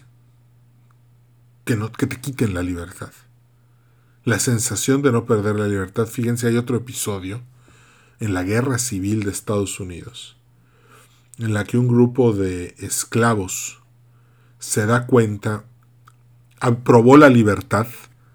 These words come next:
probaron haber estado en las posiciones del norte, y de repente se encuentran con que los sureños, los confederados, retoman esa posición.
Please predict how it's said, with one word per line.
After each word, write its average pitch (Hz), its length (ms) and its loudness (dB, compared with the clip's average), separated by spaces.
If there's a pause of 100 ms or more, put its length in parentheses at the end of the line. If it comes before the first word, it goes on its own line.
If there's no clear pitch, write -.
(120)
probaron 117 480 4
haber 107 220 4
estado 107 600 0
en 101 140 -8
las 95 160 -8
posiciones 107 600 -6
del 95 200 -4
norte, 98 440 -8 (1120)
y 123 140 0
de 110 140 4
repente 135 840 0 (100)
se - 280 -2
encuentran 101 800 0 (760)
con 127 360 2
que 165 340 0 (1040)
los 120 240 4
sureños, 131 600 2
los 113 160 -2
confederados, 110 800 0
retoman 120 680 2
esa - 260 -2
posición. 170 600 -8